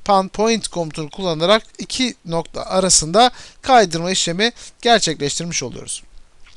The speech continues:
Pan komutunu ayrıca komut satırına P yazıp enterlayarak da devreye alabiliyoruz eğer, e, scroll'den yararlanamıyorsak. Veyahut da, e, dediğim gibi tekrar scroll üzerine basılı tutarak bu kaydırma işlemini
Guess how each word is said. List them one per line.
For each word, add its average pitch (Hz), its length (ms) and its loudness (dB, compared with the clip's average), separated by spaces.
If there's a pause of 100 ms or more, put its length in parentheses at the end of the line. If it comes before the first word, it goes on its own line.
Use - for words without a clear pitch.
(400)
Pan 254 200 2
komutunu 269 480 -4
ayrıca 226 480 4
komut 233 320 -6
satırına 226 360 -2
P 226 240 0
yazıp 233 340 0
enterlayarak 214 760 2
da 240 160 0 (400)
devreye 247 360 4
alabiliyoruz 196 600 4
eğer, 165 200 4
e, 147 300 -4
scroll'den 143 680 0
yararlanamıyorsak. 139 960 -2 (320)
Veyahut 180 380 0
da, 233 180 2 (320)
e, 170 60 -2 (880)
dediğim 190 280 0
gibi 170 180 -6
tekrar 165 340 -2
scroll - 400 0
üzerine 147 360 -4
basılı 165 240 -2
tutarak 165 400 -2 (280)
bu 240 80 -6
kaydırma 156 480 0
işlemini 165 440 -2